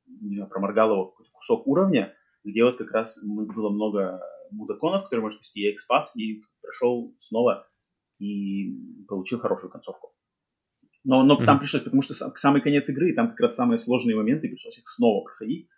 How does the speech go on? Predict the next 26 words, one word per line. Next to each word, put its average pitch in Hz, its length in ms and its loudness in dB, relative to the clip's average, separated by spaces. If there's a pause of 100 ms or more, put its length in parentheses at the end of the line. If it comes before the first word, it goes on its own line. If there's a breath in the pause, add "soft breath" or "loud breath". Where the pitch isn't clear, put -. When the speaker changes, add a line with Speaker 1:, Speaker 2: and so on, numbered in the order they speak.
(320)
Speaker 1:
Это - 140 -20
было 104 140 -4
не 104 100 0
очень 107 180 -4
круто, 151 420 -2 (380)
но 110 100 -10
тем 113 180 -6
не 98 60 -4
менее, 92 200 -10
посмотрел 110 840 0 (220)
обе - 200 -10
концовки. - 360 -20 (400)
И 117 440 4
игрой 147 260 6
с-, - 100 -6
остался 127 320 2
доволен, 156 380 6
теперь 120 220 0
полностью 123 400 -2
готов 123 360 -2
к - 240 -20
Oddworld 110 380 0
Soulstorm 151 720 0
в 113 60 -4
начале 107 340 -4
апреля. 127 540 0